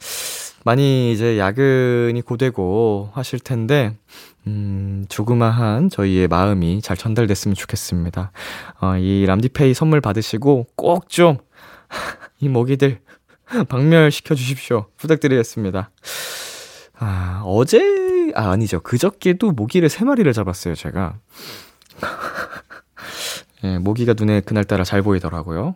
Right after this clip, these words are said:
음, 다행히 잡는 바람에 제가 물리진 않았는데, 아무튼, 예, 그렇습니다. 람디페이, 저 람디가 여러분 대신 결제를 해드리는 시간입니다. 사연에 맞는 맞춤 선물을 대신 보내드릴 거예요.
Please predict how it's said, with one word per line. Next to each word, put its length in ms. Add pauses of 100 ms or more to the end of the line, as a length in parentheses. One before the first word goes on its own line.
(220)
음, 140
다행히 640
잡는 380
바람에 340
제가 240
물리진 380
않았는데, 580 (760)
아무튼, 600 (180)
예, 120
그렇습니다. 680 (680)
람디페이, 540
저 160
람디가 540
여러분 380
대신 380
결제를 560
해드리는 340
시간입니다. 680
사연에 300
맞는 260
맞춤 360
선물을 320
대신 300
보내드릴 420
거예요. 340